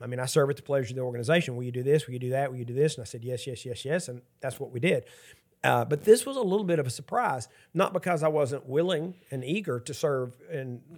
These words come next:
in restaurant operations, but the traditional path, uh, had been men and women who had served as a consultant to operators, and I had not done that.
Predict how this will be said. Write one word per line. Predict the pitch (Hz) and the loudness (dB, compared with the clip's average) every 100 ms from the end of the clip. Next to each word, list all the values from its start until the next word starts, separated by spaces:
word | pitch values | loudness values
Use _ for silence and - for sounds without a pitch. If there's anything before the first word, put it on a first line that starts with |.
| - _ | -20 _
in | 139 123 120 | -10 -10 -6
restaurant | 135 135 143 127 | 0 0 0 -4
operations, | 113 120 117 123 123 - - - - | -4 -6 -6 -8 -12 -16 -20 -18 0
but | 131 151 | 0 2
the | 135 | -2
traditional | - 156 202 185 160 | 0 0 0 0 -2
path, | 127 135 135 123 120 - _ _ _ | -2 -2 -2 -2 -6 -12 _ _ _
uh, | - - - _ - | -20 -18 -20 _ -2
had | 147 135 | -2 0
been | 135 123 113 | -2 -2 -2
men | 139 | -2
and | 143 131 | -2 -4
women | 123 110 | -4 -6
who | 135 | -8
had | 123 | -8
served | - 127 120 120 | -2 0 0 -6
as | 127 113 | -8 -8
a | 120 120 120 - | -8 -8 -10 -16
consultant | - 117 - 175 185 139 123 - | -10 -6 0 0 0 -4 -14 -8
to | 190 165 | -2 -2
operators, | 113 101 110 90 - 110 | -2 -8 -18 -20 -14 -10
and | 135 | -8
I | 233 | -8
had | 208 | -8
not | 143 | -6
done | 139 147 | -4 -4
that. | 120 107 | -6 -12